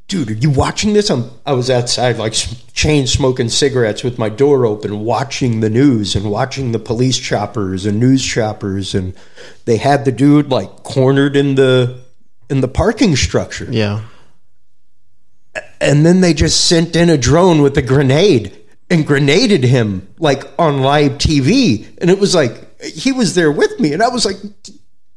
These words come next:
Speaker 1: "Did that just happen?"
Speaker 2: Is that the first verified, like, civilian
Speaker 1: Yes.
Speaker 2: robot murder?
Speaker 1: On, on American soil.
Speaker 2: Yeah.
Speaker 1: Like, drone killed on television.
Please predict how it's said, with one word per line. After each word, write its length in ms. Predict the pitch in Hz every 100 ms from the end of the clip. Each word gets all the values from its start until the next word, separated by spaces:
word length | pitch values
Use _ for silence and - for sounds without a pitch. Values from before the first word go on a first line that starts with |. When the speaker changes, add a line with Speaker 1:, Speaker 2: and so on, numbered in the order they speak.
| - -
Speaker 1:
"Did 140 | 262
that 180 | - 311
just 200 | 415 415
happen?" 400 | 202 139 185 403 427 370 -
Speaker 2:
Is 120 | -
that 140 | 214
the 80 | -
first 340 | - 175 160 -
verified, 1040 | 123 131 120 127 123 120 117 110 - -
like, 360 | 107 104 - -
civilian 680 | - 107 107 117 120 120 127
Speaker 1:
Yes. 840 | 285 370 381 247 - - - - - - 120
Speaker 2:
robot 520 | 113 120 120 117 -
murder? 340 | 107 110 110
Speaker 1:
On, 480 | 226 269 277 277 277 - - - - -
on 340 | 240 269 294 277
American 760 | 240 247 247 254 262 254 254
soil. 760 | 214 - 254 277 285 247 139 - - - - - -
Speaker 2:
Yeah. 180 | 113 208
Speaker 1:
Like, 180 | 139 120 - - 131
drone 840 | 165 180 233 285 320 311 285 226
killed 760 | 262 285 285 262 180 123 - - -
on 320 | 262 269 247
television. 1200 | - 247 254 240 190 240 185 175 202 139 101 92